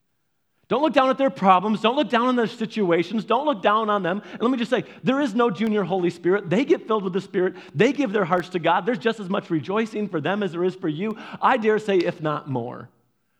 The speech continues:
because they get a life of not, "One day I gave my heart to God when I was old and I've got some regrets, but I'm gonna live for him now."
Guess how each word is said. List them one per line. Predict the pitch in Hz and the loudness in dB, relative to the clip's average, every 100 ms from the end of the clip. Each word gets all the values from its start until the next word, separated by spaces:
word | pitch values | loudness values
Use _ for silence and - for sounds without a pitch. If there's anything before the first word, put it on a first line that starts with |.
| _ _ | _ _
because | 156 202 160 | 0 0 0
they | 165 247 302 | 0 0 0
get | 180 151 151 - _ - 185 | 0 -4 -4 -10 _ -6 0
a | |
life | 190 185 190 190 | 2 4 2 0
of | - 185 170 147 - | -4 -2 -2 -4 -10
not, | - 220 214 - _ _ _ _ _ _ _ _ _ _ _ _ | -2 0 0 -6 _ _ _ _ _ _ _ _ _ _ _ _
"One | 160 214 220 | -2 2 4
day | 202 202 | 4 4
I | 185 | 2
gave | 165 190 | 2 2
my | 190 175 | 2 -2
heart | 156 175 180 | 0 -2 -2
to | 185 | -4
God | 180 175 165 | -2 -2 -2
when | 175 | 0
I | 180 | 0
was | 180 175 | -2 -2
old | 208 185 175 | -2 -4 -2
and | |
I've | 175 160 | -4 -2
got | 175 - | -4 -4
some | 180 | -4
regrets, | 180 156 180 | -2 0 -2
but | - 185 | -2 -2
I'm | 185 | -2
gonna | 180 | 0
live | 175 185 185 | 0 -2 -4
for | 190 | -4
him | 156 160 160 | -4 -4 -4
now." | 202 190 | -4 -4